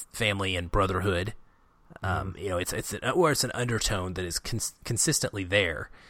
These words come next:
Speaker 1: um, whether it's Wyatt and his brothers, um, or whether it's the brothers and Wyatt and, and Doc Holliday. Um, there's an, an example of this even within the,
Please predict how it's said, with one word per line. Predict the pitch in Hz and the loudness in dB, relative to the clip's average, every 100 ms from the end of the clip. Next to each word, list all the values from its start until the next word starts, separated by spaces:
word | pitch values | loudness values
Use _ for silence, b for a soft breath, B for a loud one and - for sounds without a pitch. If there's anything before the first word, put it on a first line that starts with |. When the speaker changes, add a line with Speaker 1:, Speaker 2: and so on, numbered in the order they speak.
| b b | b b
Speaker 1:
um, | 90 85 95 | -6 -4 2
whether | 110 101 | 2 2
it's | 92 90 - | 0 0 0
Wyatt | 92 98 92 90 - | 2 4 4 4 -2
and | 90 | -6
his | 87 | -6
brothers, | - 80 90 139 - - - b b b b | -2 -2 0 -2 -4 -12 -20 b b b b
um, | 90 87 - | -4 -4 -4
or | 92 | -4
whether | 90 87 85 | 0 0 0
it's | 85 87 - - 90 - | -2 0 -2 -2 -12 -6
the | 101 | 0
brothers | 104 92 92 90 | 4 4 2 0
and | 85 101 | -2 0
Wyatt | 90 92 90 | 2 2 0
and, | 90 87 87 82 - | -2 -6 -6 -8 -4
and | 90 | 4
Doc | 85 - | 4 4
Holliday. | 82 92 110 190 - b b b b b | 2 4 4 4 0 b b b b b
Um, | 92 90 87 85 82 - _ - | 2 2 2 -2 -8 -14 _ -6
there's | 113 104 95 87 - - | 2 4 4 2 2 0
an, | 107 | -6
an | - 104 | -2 -2
example | 98 101 107 107 | 2 6 8 8
of | 98 | 6
this | 107 - | 6 4
even | 117 120 120 | 4 4 6
within | 113 123 117 113 | 4 6 6 6
the, | 110 107 104 104 95 85 | 6 4 2 0 -2 -6